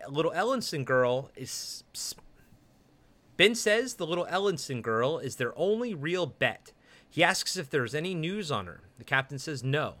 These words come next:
He just checked with the hospital about a half hour ago. Bob says he'd like to send the print to their office in Washington. They just might be able to identify it. The captain agrees. Then there's a knock at the door.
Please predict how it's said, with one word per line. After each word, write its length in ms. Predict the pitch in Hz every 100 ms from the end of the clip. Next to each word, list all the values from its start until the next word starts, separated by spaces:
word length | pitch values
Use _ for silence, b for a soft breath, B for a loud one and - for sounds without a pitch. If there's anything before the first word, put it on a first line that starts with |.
| -
He 120 | 117
just 240 | 120 -
checked 320 | - 143 -
with 140 | 139 135
the 100 | 127
hospital 420 | 147 - 165 151
about 180 | 123 104
a 40 |
half 240 | 123 131 127
hour 260 | 113 98
ago. 140 | 98 65 - _ _ b b b b b b _
Bob 220 | 151 170
says 260 | - 190 147
he'd 120 | 160
like 220 | 151 165
to 340 | 165 135 127 117
send 280 | - 202
the 40 | 202
print 400 | - 196 226 - - -
to 100 | -
their 200 | 131 123 -
office 340 | 190 - 214
in 140 | 175
Washington. 560 | 131 143 - 117 - - - - b b b
They 140 | - 139
just 300 | 131 190 196
might 200 | 202 190
be 140 | 160
able 180 | 160 170
to 140 | 170 139
identify 600 | 117 127 143 131 110 87
it. 280 | 60 - - _ b b
The 60 | -
captain 360 | - 165 165 156
agrees. 680 | 131 131 170 226 262 226 135
Then 160 | 139
there's 180 | 165 156
a 60 | 139
knock 280 | 131 151 180
at 100 | -
the 60 |
door. 460 | 113 131 208 208